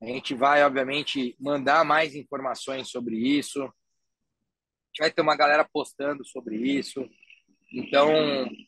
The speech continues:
é, eu acredito muito que a gente também vai ajudar a universalizar não só a alimentação saudável, como o triatlo no Brasil. É, pode ter certeza que esse passa a ser um dos nossos objetivos. Eu quero que o triatlo, assim como transformou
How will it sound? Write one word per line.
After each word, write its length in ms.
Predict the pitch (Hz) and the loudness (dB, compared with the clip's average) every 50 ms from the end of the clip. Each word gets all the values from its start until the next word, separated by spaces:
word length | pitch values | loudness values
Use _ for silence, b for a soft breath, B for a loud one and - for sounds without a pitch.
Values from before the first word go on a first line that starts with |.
| _ - | _ -6
é, 400 | 123 123 123 123 123 123 120 131 | -4 -2 0 0 0 0 0 0
eu 60 | 139 | 0
acredito 600 | 147 147 - 165 160 139 - 170 180 - - 170 | 2 2 2 0 -2 -2 -2 -6 -6 -6 -6 -8
muito 360 | 151 147 156 165 175 - 165 | -4 -4 -4 -4 -4 -6 -6
que 120 | - - 160 | -4 -2 -2
a 60 | 147 | -2
gente 240 | 123 151 156 - - | -2 -4 -10 -6 -2
também 360 | - 151 139 143 165 185 185 | -2 -2 -2 -2 -4 -2 0
vai 180 | 151 165 156 156 156 160 | 2 4 4 6 4 2
ajudar 520 | 156 - 143 127 113 123 139 147 254 - _ _ _ _ _ _ _ _ _ _ _ _ _ _ - | 0 -2 -8 -4 0 0 0 0 -2 -4 _ _ _ _ _ _ _ _ _ _ _ _ _ _ -8
a 120 | 131 139 | -6 -6
universalizar 840 | 151 156 151 139 156 151 - - 151 147 151 135 123 139 131 127 127 | -6 -6 -8 -8 -8 -6 -4 -4 -4 -4 -4 -2 2 2 2 2 2
não 200 | 147 170 185 170 | 2 0 0 0
só 180 | - - 175 | 0 0 2
a 40 | 175 | 2
alimentação 540 | 170 165 156 160 143 156 147 - - 156 139 | 2 0 -2 -6 -6 -6 -6 -6 -8 -12 -8
saudável, 520 | - - 139 131 127 139 143 151 151 151 - | -4 -2 -2 0 2 2 2 2 2 -2 -4
como 200 | - 156 156 170 | -4 -4 -4 -4
o 40 | - | -4
triatlo 480 | - 156 160 151 143 147 143 - 147 | -2 2 4 6 6 4 4 0 -4
no 120 | 143 139 131 | -6 -6 -4
Brasil. 440 | 135 147 151 135 - - 117 107 - _ _ _ _ _ _ _ _ _ _ _ - | 0 0 0 0 0 -4 -8 -8 -10 _ _ _ _ _ _ _ _ _ _ _ -10
É, 220 | 123 117 117 120 - - | -4 -2 0 0 0 0
pode 160 | - 139 139 - | 0 0 0 0
ter 80 | 151 | -2
certeza 480 | - - 156 131 - 151 143 147 151 - | -2 -2 -2 -2 0 -2 -2 0 -2 -4
que 280 | - - 156 151 147 151 | -4 -2 0 2 2 2
esse 220 | 156 151 - - - | 0 0 -4 -12 -6
passa 340 | - - 147 160 156 - 160 | 0 2 2 2 0 -2 -6
a 20 | 143 | -8
ser 200 | - - 139 131 | -8 -8 -8 -6
um 140 | 143 151 | -6 -8
dos 100 | 151 131 | -10 -6
nossos 280 | 127 143 147 151 139 - | 0 2 2 2 2 0
objetivos. 680 | 156 143 135 123 160 160 - - - 123 113 101 _ _ _ _ _ _ _ _ _ - | -4 -2 0 0 0 0 0 -2 -4 -4 -4 -4 _ _ _ _ _ _ _ _ _ -4
Eu 120 | 139 135 | -4 -2
quero 320 | - - 151 160 170 170 | 2 4 4 6 4 4
que 100 | - - | 2 0
o 60 | 170 - | -2 0
triatlo, 500 | - 165 156 147 143 143 - 143 139 139 | 2 4 4 6 4 4 2 -2 -2 -2
assim 260 | 123 - - 151 156 | -2 -4 -8 -16 -14
como 240 | - - 156 156 147 | -10 -10 -8 -8 -6
transformou 800 | - 147 156 - - - 151 131 127 131 135 139 135 123 - | -4 -4 -4 -4 -2 -2 -2 -2 -2 -2 -2 0 0 -2 -4